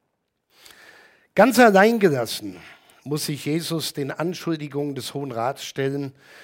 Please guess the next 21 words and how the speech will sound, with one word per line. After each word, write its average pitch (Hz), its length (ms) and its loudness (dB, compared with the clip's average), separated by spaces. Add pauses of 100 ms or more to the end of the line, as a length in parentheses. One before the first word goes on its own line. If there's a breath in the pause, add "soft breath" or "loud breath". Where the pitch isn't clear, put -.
(200 loud breath)
die 120 60 -16
Vertreter 147 600 -4
des 123 160 -8
Volkes 143 540 -4
Gottes, - 720 -8 (760 soft breath)
die 135 320 -6 (160)
ja 123 280 -2
eigentlich 156 680 -4 (800 soft breath)
auf - 160 -10
den 131 180 -6
Messias 135 640 -4
warteten - 600 -10 (1400 soft breath)
und 117 140 -8
als 123 160 -2
er 127 100 -2
vor 208 320 -4
ihnen 139 260 -8
stand, 110 640 -12 (100)
ihn 127 200 -12
nicht - 320 -14
erkannten 107 800 -12